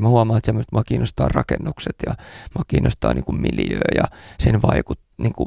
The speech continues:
miten tää huone vaikuttaa ihmisiin ja miten toi valo tulee tänne ja sen tyyppiset asiat. Et, et varmasti sillä, mistä, mistä niinku tulee, niin on merkitystä, mut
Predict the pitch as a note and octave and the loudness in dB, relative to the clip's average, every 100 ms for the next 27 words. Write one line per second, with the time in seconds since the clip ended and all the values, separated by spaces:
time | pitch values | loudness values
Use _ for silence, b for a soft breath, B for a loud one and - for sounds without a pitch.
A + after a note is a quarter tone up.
0 | - B2+ B2 B2+ - A#2 - B1+ - - | -2 0 2 2 2 2 0 -2 -2 -2
1 | - - - G1+ - - G1+ G1+ - - | -4 -4 -2 0 -2 -2 -2 -2 -4 -4
2 | B B B B - - - - - - | B B B B -4 0 0 2 0 2
3 | C#2+ B1+ - A#1 C2 - - A1 - - | 2 2 -2 -4 -2 -2 -2 -2 0 0
4 | - B B B - B2 A#2+ A#2+ A2 - | -2 B B B 0 0 2 2 2 4
5 | A#2+ A#2 A2 - b b b b b _ | 4 4 2 0 b b b b b _
6 | _ _ _ _ _ _ _ - - A#2+ | _ _ _ _ _ _ _ -14 -2 0
7 | - - A2+ C3+ C#3 B2 G#2+ G#2+ - G#2+ | -2 0 2 4 4 4 0 0 4 4
8 | G#2+ - A2+ G#2 - A2 - A2+ - A2+ | 4 4 2 2 2 2 2 0 2 0
9 | A2+ A#2 - G2+ F2 F2 F#2 F2 A#2 - | 0 -2 -2 0 0 0 -2 0 0 0
10 | - B2 - A#2+ | -4 -4 -4 -4